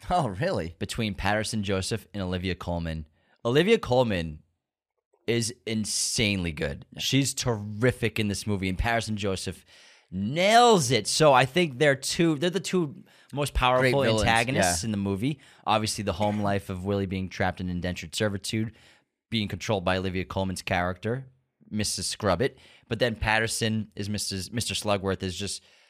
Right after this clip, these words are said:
Speaker 2: amazing in this movie. He steals every scene he's in. I think they're both terrific.
Speaker 1: Yeah. He's, I loved his hair, too. It
Speaker 2: Yeah.
Speaker 1: was great. The whole, the whole getup, it was perfect.
Speaker 2: They're both just so
Speaker 1: Yeah.
Speaker 2: evil and
Speaker 1: And he,
Speaker 2: nefarious.
Speaker 1: Paul King just kept going close on her teeth.
Speaker 2: Yeah.
Speaker 1: It was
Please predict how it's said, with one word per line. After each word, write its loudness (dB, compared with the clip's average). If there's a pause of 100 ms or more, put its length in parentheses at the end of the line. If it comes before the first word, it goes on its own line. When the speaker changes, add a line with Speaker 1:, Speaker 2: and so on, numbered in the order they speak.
(220)
Speaker 2:
amazing 2
in 2
this -2
movie. 0
He -2
steals 0
every 2
scene 0
he's 0
in. -2
I 0
think -4
they're 0
both -2
terrific. -8
Speaker 1:
Yeah. -4 (720)
He's, 4
I 4
loved 4
his 0
hair, 2
too. -4
It 2
Speaker 2:
Yeah. 4
Speaker 1:
was -4
great. 4 (400)
The 0
whole, 8
the 4
whole 8
getup, 4
it -6
was -4
perfect. 2
Speaker 2:
They're -2
both 6
just 2
so 4
Speaker 1:
Yeah. 4
Speaker 2:
evil 0
and 0
Speaker 1:
And 6
he, 6
Speaker 2:
nefarious. 4
Speaker 1:
Paul 8
King 4
just -2
kept 4
going 6
close 4
on 6
her 4
teeth. -2
Speaker 2:
Yeah. 4
Speaker 1:
It 4
was -